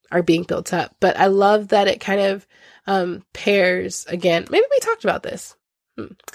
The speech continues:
It pairs <laughs> the idea of spending time with the Lord, but also getting wisdom for your day. Um,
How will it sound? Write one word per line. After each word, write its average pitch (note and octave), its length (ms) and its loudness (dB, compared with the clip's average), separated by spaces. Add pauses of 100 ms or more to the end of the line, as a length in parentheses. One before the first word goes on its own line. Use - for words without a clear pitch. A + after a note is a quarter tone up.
(360)
It A#3+ 160 2
pairs A3 640 4
<laughs> - 680 0
the F#3+ 340 -2
idea F#3+ 460 0
of F#3 240 2
spending A3+ 280 2
time G#3 160 2
with G3 120 -4
the G3 40 -8
Lord, F#3 180 2
but - 100 -6
also F#3 200 -2
getting F3+ 240 0
wisdom F3 300 -2
for F3+ 100 -6
your F#3+ 180 -2
day. - 380 -2 (500)
Um, F3 400 -2